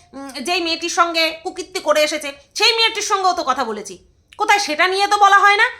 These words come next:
কারণ সেই মেয়েটা একটা, সেটা, সে হচ্ছে একজন মেয়ে, সে হচ্ছে একজন মেয়ে। এখানে এই ওয়াইটিতে আমি দেখেছি, একটা মেয়ে যদি একটা ছেলের সঙ্গে কথা বলে, তাহলেই তাদেরকে শুইয়ে দেওয়া হলো, তাদেরকে শুইয়ে দেওয়া হলো। এই যে আমার সাথে হুলকে, আমার সাথে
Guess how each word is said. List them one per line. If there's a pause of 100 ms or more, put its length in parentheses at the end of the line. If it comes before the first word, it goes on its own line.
(160)
কারণ
সেই
মেয়েটা
একটা, (580)
সেটা,
সে
হচ্ছে
একজন
মেয়ে, (880)
সে
হচ্ছে
একজন
মেয়ে। (200)
এখানে (440)
এই
ওয়াইটিতে
আমি
দেখেছি, (240)
একটা
মেয়ে
যদি
একটা
ছেলের
সঙ্গে
কথা
বলে,
তাহলেই
তাদেরকে
শুইয়ে
দেওয়া
হলো, (800)
তাদেরকে
শুইয়ে
দেওয়া
হলো।
এই
যে
আমার
সাথে
হুলকে,
আমার
সাথে